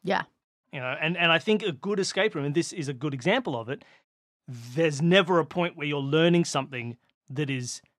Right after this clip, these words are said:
Speaker 2: explicitly either, like, completely puzzle or complete. I mean, there's, maybe there's some, right? Like, you know, where, like, okay, cool, the chess puzzle is a great chess puzzle, and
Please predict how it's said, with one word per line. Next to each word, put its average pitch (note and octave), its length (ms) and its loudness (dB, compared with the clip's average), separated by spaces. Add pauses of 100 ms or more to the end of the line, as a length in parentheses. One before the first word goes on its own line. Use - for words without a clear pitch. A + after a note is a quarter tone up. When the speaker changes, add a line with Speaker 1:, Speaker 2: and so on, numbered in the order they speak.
(380)
Speaker 2:
explicitly D#3+ 1000 -2
either, C3 680 0 (380)
like, A#2+ 300 -10 (240)
completely D3 540 -4
puzzle B2 400 -6
or A#2 140 -8
complete. C3 300 -12
I A#3 80 -2
mean, B3 140 2
there's, A3 160 0 (260)
maybe B3 340 4
there's G#3 180 6
some, D#3 500 2
right? C#3+ 200 4
Like, C#3 240 -6 (400)
you D3+ 80 -4
know, C#3 260 0 (120)
where, F#3 340 -12 (220)
like, C3 320 -8
okay, D#3 340 0
cool, C#3+ 160 -6
the B2+ 80 -10
chess - 260 2
puzzle D#3 260 2
is C3+ 100 -8
a C3+ 40 -12
great G#3 260 2
chess G#3+ 180 2
puzzle, D3 320 -2
and C#3 200 -6